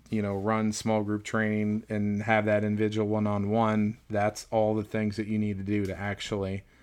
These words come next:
you know, get better. So, um, but also it's,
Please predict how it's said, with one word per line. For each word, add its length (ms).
you 140
know, 220
get 220
better. 340
So, 420
um, 640
but 360
also 540
it's, 280